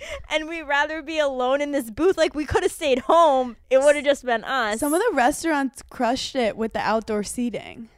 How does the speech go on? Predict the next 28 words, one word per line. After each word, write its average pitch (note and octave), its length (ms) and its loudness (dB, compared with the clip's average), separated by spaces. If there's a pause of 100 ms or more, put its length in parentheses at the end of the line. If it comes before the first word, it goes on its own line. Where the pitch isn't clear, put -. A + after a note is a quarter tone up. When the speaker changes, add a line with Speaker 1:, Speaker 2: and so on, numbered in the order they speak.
(300)
Speaker 1:
Yeah, D#3+ 360 -2
they F3+ 180 -2
really E3+ 340 -4
did. E3+ 220 -6
There's G3+ 180 0
an D4 160 -10
Instagram F3+ 520 -6
that E3 200 -10
rates, F3 300 -6
like, F3+ 160 -8
all E3 180 -4
the F3+ 120 -8
New F3+ 100 -10
York E3 160 -10
City E3+ 240 -12
restaurants F3 540 -8
based E3+ 260 -8
on, D#3+ 140 -10
like, D3+ 160 -12
how E3 260 -4
warm D#3+ 440 -10
they G#3 180 -6
are. C4 280 -4
Speaker 2:
Oh, C#4 200 -2
cool. C#4 220 -6
Speaker 1:
And C4 100 0
it's G#3 120 -4
actually G3 460 -2